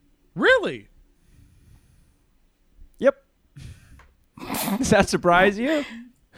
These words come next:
Speaker 2: Spend most of
Speaker 1: Yeah.
Speaker 2: my days out on the sea, and if I, when I'm not on the sea, I'm, uh, helping or hurting townsfolk. <laughs>
Speaker 1: What side do you, I don't know if this is a personal question. Uh,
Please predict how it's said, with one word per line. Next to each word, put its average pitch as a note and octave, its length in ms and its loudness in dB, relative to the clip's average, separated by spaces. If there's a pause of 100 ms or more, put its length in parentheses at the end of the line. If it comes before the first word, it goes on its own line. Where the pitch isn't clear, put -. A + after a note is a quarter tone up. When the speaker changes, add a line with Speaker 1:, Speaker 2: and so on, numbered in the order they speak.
(160)
Speaker 2:
Spend G#3+ 300 2
most D#3+ 160 6
of - 60 0
Speaker 1:
Yeah. - 40 -2
Speaker 2:
my C#3 140 4
days D3 200 4
out D#3 140 6
on D#3 80 2
the D#3+ 80 -2
sea, F#3+ 320 -2
and B2+ 100 0
if A#2+ 80 -4
I, C3 80 0
when C3 120 2
I'm B2+ 100 0
not C#3+ 160 0
on D3+ 80 0
the C#3+ 80 -2
sea, D3 320 -4
I'm, B2+ 320 0
uh, A#2 320 0 (360)
helping D#3+ 400 -2
or D3 160 2
hurting D3 560 0
townsfolk. C#3 600 -4 (460)
<laughs> A3 40 -2 (1600)
Speaker 1:
What D#4 240 4
side B3+ 400 2
do F#3+ 100 -6
you, C#4+ 120 0
I F3+ 260 2
don't A#3+ 100 2
know A3+ 100 0
if E3+ 60 -2
this E3+ 140 -2
is D3+ 60 -4
a C#3+ 60 -2
personal C3+ 360 -4
question. A2 440 -8 (560)
Uh, B2+ 300 0